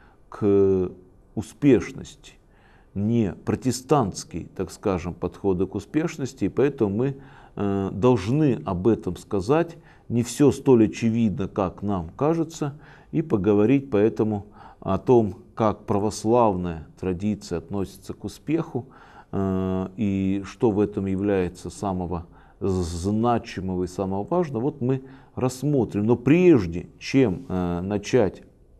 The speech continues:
разговор о, об отношении, скажем, э, православной традиции к феномену успеха и успешности, прежде чем этот разговор начать, нужно отметить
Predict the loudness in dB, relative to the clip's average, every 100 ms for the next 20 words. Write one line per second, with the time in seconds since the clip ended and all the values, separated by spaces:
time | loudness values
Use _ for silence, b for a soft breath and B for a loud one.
0 | _ b b b b b -8 -2 -2 0
1 | 0 2 2 0 -2 B B B B B
2 | _ 4 6 6 4 0 -8 -4 -4 -2
3 | -2 -2 2 4 4 4 0 -2 -4 -10
4 | -20 -4 -2 0 -2 -4 -6 -12 B B
5 | B B -6 -4 -2 -2 -4 -2 0 0
6 | 0 2 4 4 0 -4 -2 -2 -2 -4
7 | -4 -8 -4 -4 -6 -16 b b b _
8 | -2 2 4 2 0 -6 -4 0 2 4
9 | 4 2 0 -4 -6 -10 -16 -12 -12 -12
10 | _ 0 2 2 -4 -8 -10 b b b
11 | -4 -4 -6 -12 -4 0 0 0 -6 -8
12 | -6 -6 -6 B B B B 4 4 4
13 | 2 2 2 2 0 2 2 2 -2 0
14 | 0 0 -2 0 0 -2 -4 -6 -10 -6
15 | -4 -2 -2 -6 -8